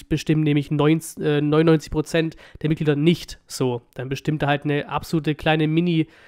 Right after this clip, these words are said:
äh, Minderheit, die halt da auch wirklich Bock drauf hatte, sich da hinzuhocken. Deswegen alles fair, so, ich hab keinen Raum da, da, da, dazu zu sprechen,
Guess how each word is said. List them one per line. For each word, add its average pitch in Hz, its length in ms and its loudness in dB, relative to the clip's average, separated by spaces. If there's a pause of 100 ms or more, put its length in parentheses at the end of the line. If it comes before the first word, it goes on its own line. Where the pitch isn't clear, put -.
(180)
äh, 147 540 2
Minderheit, 151 600 2
die 151 120 2
halt 143 180 0
da 147 80 0
auch 143 180 -2
wirklich 143 220 -4
Bock 160 160 2
drauf 160 200 0
hatte, 160 180 2
sich 151 140 -8
da 160 80 0
hinzuhocken. 151 540 0
Deswegen 143 340 0 (380)
alles 147 260 2
fair, 175 360 2
so, 160 180 0
ich 156 100 -4
hab 147 100 -6
keinen 147 180 -2
Raum 160 160 4
da, 156 100 2 (140)
da, 151 300 -2
da, 147 240 -2 (240)
dazu 156 280 -2
zu - 120 -6
sprechen, 170 460 -2